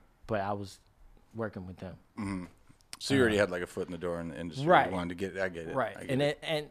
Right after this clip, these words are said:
Speaker 1: at that time, that's kinda, like, the world that I was, I, w-, I guess I was most, uh, enamored by. Like, I was
Speaker 2: Mm-hmm. No, I mean, it was
Speaker 1: just, like,
Speaker 2: fun, though. Like,
Speaker 1: super
Speaker 2: just being at
Speaker 1: fun
Speaker 2: Leaders
Speaker 1: and
Speaker 2: was, like, a
Speaker 1: everything
Speaker 2: whole
Speaker 1: was
Speaker 2: thing.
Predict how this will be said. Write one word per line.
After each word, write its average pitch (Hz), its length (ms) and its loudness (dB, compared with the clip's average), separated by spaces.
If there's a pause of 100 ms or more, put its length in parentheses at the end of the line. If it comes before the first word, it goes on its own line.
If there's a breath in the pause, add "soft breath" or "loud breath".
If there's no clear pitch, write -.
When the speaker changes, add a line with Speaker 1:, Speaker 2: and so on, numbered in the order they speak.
Speaker 1:
at 165 180 8
that 160 160 6
time, 180 480 8 (1200)
that's 147 260 10
kinda, 139 280 6
like, 113 360 6 (400)
the 123 100 6
world 123 480 6 (160)
that 117 160 2
I 117 140 6
was, 110 440 -2 (1700)
I, 110 80 4
w-, 110 180 0
I 107 60 -2
guess 113 240 -4
I 113 60 4
was 107 180 -2
most, 107 440 -6
uh, 107 300 -4
enamored 107 540 -6
by. 127 100 -2
Like, 117 160 -2
I 104 40 -4
was 104 100 -8
Speaker 2:
Mm-hmm. 107 260 0 (280)
No, 190 80 6
I 190 60 8
mean, 175 140 6
it 170 40 4
was 143 100 2
Speaker 1:
just, - 100 -6
like, 180 140 4
Speaker 2:
fun, - 20 -2
though. 104 60 0
Like, 87 100 0
Speaker 1:
super 107 300 0
Speaker 2:
just 101 200 -4
being 117 200 6
at 117 80 6
Speaker 1:
fun 117 100 2
Speaker 2:
Leaders 117 280 6
Speaker 1:
and 85 60 -2
Speaker 2:
was, 90 120 -4
like, 90 220 4
a - 20 4
Speaker 1:
everything 107 80 4
Speaker 2:
whole 104 100 2
Speaker 1:
was 92 100 0
Speaker 2:
thing. 98 320 2